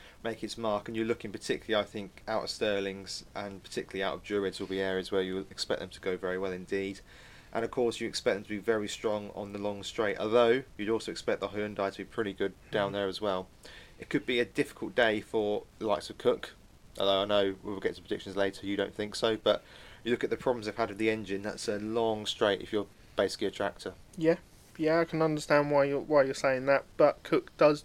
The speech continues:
Speaker 2: tend to go quite well here.
Speaker 1: Agreed. No,
Speaker 2: Um,
Speaker 1: yeah.
Speaker 2: and I think that might just play off with how poor we've seen the car at points throughout the season.
Speaker 1: I certainly think the B T C car will be strong through the G P loop, which
Speaker 2: Yes.
Speaker 1: are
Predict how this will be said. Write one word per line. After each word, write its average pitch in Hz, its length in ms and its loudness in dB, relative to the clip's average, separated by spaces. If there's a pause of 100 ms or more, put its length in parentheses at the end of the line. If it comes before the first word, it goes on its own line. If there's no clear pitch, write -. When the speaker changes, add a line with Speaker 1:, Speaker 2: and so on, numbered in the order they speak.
Speaker 2:
tend 165 440 0
to 139 80 -6
go 131 160 6
quite - 280 4
well 123 200 6
here. 95 220 -2 (280)
Speaker 1:
Agreed. 147 380 4
No, 190 100 -2
Speaker 2:
Um, 160 160 -2
Speaker 1:
yeah. 131 260 8
Speaker 2:
and 127 100 6 (120)
I 131 80 10
think 156 220 0
that 147 180 8
might 143 260 8
just - 240 -2
play 131 240 6
off 127 300 4
with 131 240 0
how 127 400 4
poor 151 420 6
we've 123 160 0
seen 123 220 2
the 117 80 -4
car 117 340 4
at - 80 2
points - 320 -4
throughout 123 320 -2
the - 80 -14
season. 117 360 -2 (380)
Speaker 1:
I 123 60 0
certainly 127 280 4
think 120 120 -4
the 98 80 -10
B 127 160 2
T 117 160 -6
C 117 240 -2
car 110 220 0
will 101 60 0
be 101 100 -8
strong 104 500 -2
through 101 320 -4
the 95 280 -6
G 95 200 -8
P 98 200 -10
loop, 90 260 -8 (260)
which 151 80 -6
Speaker 2:
Yes. 117 120 4
Speaker 1:
are 101 40 0